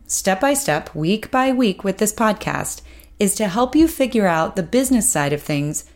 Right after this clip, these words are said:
so that you don't let that get in the way of your success as a photographer. I want to help you run a profitable, sustainable business that you love. There's this weird feeling that a lot of photographers seem to have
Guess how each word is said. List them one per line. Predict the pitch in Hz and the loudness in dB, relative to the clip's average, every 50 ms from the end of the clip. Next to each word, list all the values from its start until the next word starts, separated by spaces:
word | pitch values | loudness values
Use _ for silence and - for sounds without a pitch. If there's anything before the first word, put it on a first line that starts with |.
| _ _ _ _ | _ _ _ _
so | - - - 220 | -6 -2 0 0
that | 214 220 220 | 2 0 0
you | 214 214 208 | 0 -2 0
don't | 180 - 214 214 262 311 302 | 0 2 2 2 2 2 2
let | 294 294 285 | 0 0 0
that | 285 269 262 254 - | 0 -2 -2 -2 -2
get | - 196 202 208 - - | -2 -2 -2 -2 -2 0
in | 226 220 | 2 2
the | 220 | 2
way | 190 165 175 170 170 170 170 - | 2 2 2 4 4 4 4 2
of | - 170 151 160 | 0 -2 -4 0
your | 165 165 160 | 0 0 0
success | 151 - - 156 - - - - - 175 175 175 - - - - - - - | 0 -2 -4 -4 -2 -2 -2 -2 0 -2 -2 0 0 0 0 -2 -4 -6 -6
as | - 165 151 | -4 -4 -4
a | 156 | -4
photographer. | - - 156 - 147 147 127 - 127 - - - - - - - - - - - _ _ - | -4 -4 -2 -2 -2 -2 -2 -4 -6 -6 -6 -8 -8 -8 -12 -16 -20 -20 -20 -20 _ _ -8
I | - 196 214 247 | -4 -2 0 2
want | 269 277 269 269 262 | 2 2 2 0 0
to | - 208 | 0 0
help | 190 185 185 180 185 | 0 2 0 0 0
you | 190 185 | 0 0
run | 165 170 160 156 156 160 151 - - - - - - - - | 0 0 0 0 -2 -4 -6 -8 -12 -20 -20 -20 -20 -10 -8
a | - 156 | -8 -8
profitable, | - - - 196 202 220 226 226 240 240 208 233 226 226 226 220 202 - - - - - | -8 -6 -2 0 0 0 0 0 0 0 2 2 2 2 2 0 -2 -4 -8 -16 -18 -12
sustainable | - - - 160 - - - 170 160 165 165 160 160 156 156 156 160 - - | -8 -4 -2 0 0 2 2 2 2 2 2 2 2 2 2 0 -2 -2 -2
business | - 160 147 151 143 135 139 - - - - - - - | 0 0 0 0 -2 -2 -2 -2 -2 -2 -4 -8 -12 -8
that | - 151 143 - - | -4 -4 -2 -2 -2
you | 147 151 | -4 -4
love. | - - - - - - - - _ _ _ _ _ _ _ _ _ _ _ - - - - - _ - - - - - - - - - | -4 -6 -8 -8 -12 -18 -20 -20 _ _ _ _ _ _ _ _ _ _ _ -20 -20 -20 -20 -20 _ -20 -20 -20 -20 -20 -20 -12 -4 0
There's | 254 269 262 262 | 0 0 2 2
this | - 269 262 262 - | 2 2 0 0 -2
weird | 226 262 285 330 381 392 392 | -2 0 2 4 4 2 2
feeling | - - 262 262 254 247 233 196 180 175 | 0 0 0 2 2 2 2 2 0 0
that | 165 175 | 0 2
a | 175 170 | 2 4
lot | 170 175 180 | 4 2 2
of | 190 - | 0 -2
photographers | 226 196 202 185 180 180 175 - 180 175 170 | -2 -2 0 2 2 0 0 0 0 -2 0
seem | - 190 175 170 | 0 0 0 0
to | 160 | 0
have | 151 135 147 143 143 139 139 - | -2 -2 -2 -2 -2 -2 -4 -8